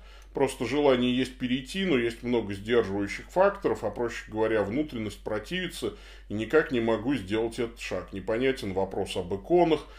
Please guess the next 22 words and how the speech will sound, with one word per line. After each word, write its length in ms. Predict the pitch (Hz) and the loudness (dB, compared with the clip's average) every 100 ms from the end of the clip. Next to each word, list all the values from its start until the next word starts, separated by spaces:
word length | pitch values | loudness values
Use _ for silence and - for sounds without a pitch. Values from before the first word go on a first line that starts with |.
| - - | -20 -14
Смотрел 560 | 123 120 117 117 110 | 2 2 4 4 4
ваш 240 | 104 107 - | 4 2 0
ролик». 480 | 104 104 95 92 - | 0 0 -2 -6 -12
Какой 320 | 95 - 101 | -16 -6 -4
ролик 380 | 92 92 87 - | -2 -4 -6 -12
вы 100 | 87 | -16
смотрели? 520 | - 90 90 82 82 - - - - | -14 -14 -14 -12 -14 -16 -20 -20 -8
Э, 500 | - 113 107 104 104 98 | 0 4 6 6 6 4
про 160 | 107 | 4
это, 300 | 104 95 92 | 4 4 0
но 160 | 98 98 | -4 -4
всё 200 | 98 113 | -2 0
равно 380 | 104 98 107 131 | 2 2 2 2
непонятные 720 | 104 87 101 120 127 101 95 | 0 -2 -2 0 0 -2 -2
молитвы 480 | 98 98 95 95 90 | 0 -2 -2 -8 -12
святым. 500 | - 98 98 151 175 | -10 -12 -6 -6 -6
Ну, 140 | - 151 | -8 -8
посмотрите 1040 | 151 151 151 147 202 214 185 123 95 92 - - - - | -6 -2 0 0 -4 -6 -2 0 0 -2 -8 -20 -16 -6
мои 260 | 104 98 | -2 -2
неопротестантские 1080 | 98 101 90 95 - - 117 92 - - 95 | -2 -2 -4 -10 -12 -4 -2 -2 -6 -10 -12
фобии, 540 | - 160 175 139 110 | -2 0 2 2 0
посмотрите 1080 | 98 - - 95 92 107 110 - 110 95 90 | -2 -8 -8 -8 -6 -8 -8 -6 -2 -2 -2